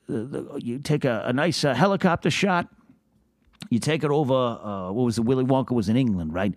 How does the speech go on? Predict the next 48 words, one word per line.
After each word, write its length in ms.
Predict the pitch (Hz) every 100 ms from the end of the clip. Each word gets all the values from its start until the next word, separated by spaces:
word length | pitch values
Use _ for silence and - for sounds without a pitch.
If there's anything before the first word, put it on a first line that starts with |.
| - - -
All 100 | 165
right, 120 | 120
let's 140 | 160 175
update 340 | 147 123 90
it 120 | 76
there. 160 | 82 82
Let's 200 | 101 -
put 200 | - 113
it, 200 | 98 101
uh, 180 | 95 90
let's 160 | 85
put 180 | - 147
it 40 |
in 100 | 117
Chicago, 560 | 98 - 87 87 78 67
all 160 | 69 78
right? 180 | 87
So 120 | 90 107
you're 100 | 101
flying 400 | - 139 135 123
over 180 | 117
Chi-, 160 | 113 98 - _
what? 220 | 117 147 - _ _ - - - _ _ _ -
A 40 |
drone? 560 | 95 101 135 151 170 156 -
A, 100 | 110 113
a 60 | 113
drone 460 | 107 135 170 185
shot? 300 | - 180 185 - _ _ _ -
You 120 | 120
want 160 | 123 117
a 40 | 113
dr-, 160 | 101
okay, 440 | 143 135 120 110 -
that's 300 | 123 127 -
the, 260 | 120 117 110
the 100 | 113
robot 480 | 143 151 139 135
cameras 440 | - 135 139 135 -
that 100 | 127
are 40 |
flying 300 | 120 139 135
around? 300 | 131 135 131 - _ -
All 140 | 160
right, 180 | 165 123 - _ -
all 120 | 302
right, 200 | 330 233
Petey, 280 | 208 269